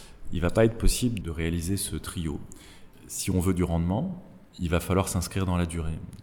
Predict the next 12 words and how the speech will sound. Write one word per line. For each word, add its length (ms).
Ne 120
pas, 220
ne 140
pas 160
demander 340
une 100
liquidité 480
à 60
tout 160
instant 520
et 80
peut-être 640